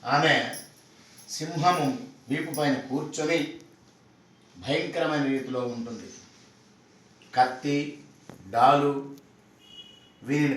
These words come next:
పట్టిన కన్యలు దేనిని చేరి సేవిస్తూ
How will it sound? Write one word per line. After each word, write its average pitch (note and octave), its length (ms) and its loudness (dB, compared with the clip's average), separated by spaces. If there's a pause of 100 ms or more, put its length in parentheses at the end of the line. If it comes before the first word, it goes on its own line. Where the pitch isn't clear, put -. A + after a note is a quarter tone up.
పట్టిన B2 260 -4 (260)
కన్యలు E3 400 2 (680)
దేనిని C3+ 460 -2
చేరి A2+ 360 -6 (560)
సేవిస్తూ B2 480 -2